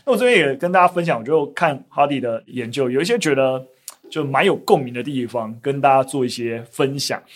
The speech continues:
就第一个是，就是在谈到在学校学习的时候，很多人会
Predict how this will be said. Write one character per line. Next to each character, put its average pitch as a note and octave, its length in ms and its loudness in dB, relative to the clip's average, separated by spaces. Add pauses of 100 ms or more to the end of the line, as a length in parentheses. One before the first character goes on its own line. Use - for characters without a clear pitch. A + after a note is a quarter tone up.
(140)
就 B3 140 -2
第 C4 200 -6
一 C4+ 60 -2
个 F#3+ 160 4
是， D3 460 -2
就 D#3+ 120 -4
是 C#3 360 -2
在 C4+ 160 4
谈 C#3 360 -2
到 D#3 220 6 (400)
在 C4 180 4
学 D3 240 0
校 D#3+ 240 4
学 B2+ 300 -6
习 B2 180 -6
的 A2 140 -10
时 G2+ 220 -10
候， A#2+ 200 -6 (280)
很 C#3+ 160 -8
多 C4 140 4
人 A#3 60 4
会 G#3 320 2